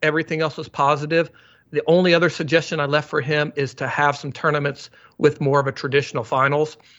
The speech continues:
because everything was on match play and it was a four strikes or it was a, you know, a thirteen round or the first to thirty. So there wasn't really that top eight, top sixteen, you know, Papa finals format in any of the tournaments.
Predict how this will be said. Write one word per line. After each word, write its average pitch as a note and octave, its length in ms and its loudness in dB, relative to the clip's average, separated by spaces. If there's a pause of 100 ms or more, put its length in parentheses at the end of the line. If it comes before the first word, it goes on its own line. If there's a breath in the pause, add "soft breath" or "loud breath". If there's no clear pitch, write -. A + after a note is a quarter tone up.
(120)
because C3 300 -4
everything E3 400 2
was D#3+ 160 0
on D3 160 -2
match C#3 300 -4
play C#3 160 -2
and C3 80 -4
it B2+ 40 -6
was A2+ 120 -6
a A#2 60 -6
four D#3+ 260 4
strikes C3+ 560 0
or C3 120 2
it C3 80 0
was B2+ 180 -2
a, A#2 380 0 (300 loud breath)
you C#3 80 2
know, A#2 300 4
a A2 80 -2
thirteen D#3 520 2
round C3+ 380 2
or B2 40 -4
the A#2+ 100 -6
first E3 340 0
to D3 100 -2
thirty. C3+ 460 0 (300 soft breath)
So C#3+ 440 0 (120)
there D3 160 -2
wasn't F#3 540 -2
really E3+ 300 4
that D3 480 2
top D#3 380 -2
eight, C#3+ 260 2
top - 240 -2
sixteen, D3 880 2 (280 soft breath)
you C#3 80 2
know, A#2+ 120 6
Papa C#3+ 400 2
finals C#3 840 0 (340)
format C3+ 640 2 (200)
in D#3 220 2
any D#3+ 220 2
of C#3 100 4
the B2+ 80 -4
tournaments. C3 680 -6